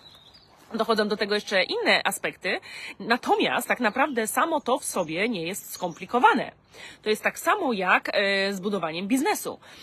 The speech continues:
Samo budowanie biznesu to nie jest skomplikowane. Trzeba wiedzieć, co mamy sprzedawać, trzeba wiedzieć, do kogo mamy to sprzedawać, czyli komu mamy to sprzedawać. I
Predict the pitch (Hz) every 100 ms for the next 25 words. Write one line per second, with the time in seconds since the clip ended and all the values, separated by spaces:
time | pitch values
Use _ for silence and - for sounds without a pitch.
0 | - - - 226 370 381 359 240 208 196
1 | 302 285 214 214 185 151 - 160 233 -
2 | 262 190 156 - - 156 - 175 269 440
3 | 226 - _ - - - - 359 508 233
4 | 202 160 156 240 - - _ _ - -
5 | 320 302 - - 175 220 330 240 - -
6 | - - 185 139 - - - - - -
7 | - - 277 415 339 240 185 165 240 330
8 | 349 240 170 131 - 170 190 170 165 196
9 | - 185 151 151 240 190 196 - 269 165
10 | 156 147 139 - 165 139 139 226 - -
11 | - - 277